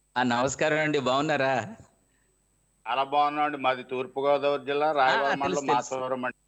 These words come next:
Speaker 1: ఆ, ఆ.
Speaker 2: నిజంగా మీరు
Speaker 1: శ్రోతలకి,
Speaker 2: మేము,
Speaker 1: ఆ.
Speaker 2: ఆ, చెప్ప-, చెప్పండి శ్రీ మల్లేశ్వరరావు గారు.
Speaker 1: లే, లే, లే, లే, మీ ప-, మీ పరిచయం ఇచ్చారు, చెప్పండి, చెప్పండి.
Speaker 2: అదే, అదే,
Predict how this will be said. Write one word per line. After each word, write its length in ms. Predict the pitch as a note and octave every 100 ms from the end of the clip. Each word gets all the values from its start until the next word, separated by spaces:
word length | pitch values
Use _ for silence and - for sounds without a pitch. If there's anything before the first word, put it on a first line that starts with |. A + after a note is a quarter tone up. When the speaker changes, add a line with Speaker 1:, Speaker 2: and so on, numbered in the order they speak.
| _ _ _ D3+ - -
Speaker 1:
ఆ, 320 | A#2 A2+ F2+ -
ఆ. 180 | G2+ -
Speaker 2:
నిజంగా 220 | A#2+ C3 D3
మీరు 200 | E3 E3+
Speaker 1:
శ్రోతలకి, 520 | C3+ D#3 D#3 D#3 D3+ _ _ _ B2
Speaker 2:
మేము, 200 | C#3+ D3+
Speaker 1:
ఆ. 120 | F#2+ D#2+ _ _ _ - _ -
Speaker 2:
ఆ, 120 | C3 A#2+
చెప్ప-, 220 | C#3+ C#3 B2
చెప్పండి 300 | D3 D3 C#3+
శ్రీ 140 | C3 B2+
మల్లేశ్వరరావు 580 | A#2 A#2 A2+ G#2+ A2 G#2
గారు. 100 | F3
Speaker 1:
లే, 160 | - _ _ D#3
లే, 160 | A#3
లే, 120 | A#3
లే, 140 | A3+ F3+
మీ 220 | A#2 F3+
ప-, 260 | E3+ E3+ C3+
మీ 120 | D3
పరిచయం 400 | D3 C#3+ D3+ F#3+
ఇచ్చారు, 320 | E3 C3+ D#3
చెప్పండి, 440 | F#3+ D3+ - A#2 D#2+
చెప్పండి. 420 | A#2 - F#2+ D2 - _ _ _ _ _ _ _ -
Speaker 2:
అదే, 260 | B2+ C3 B2
అదే, 240 | A2 G#2+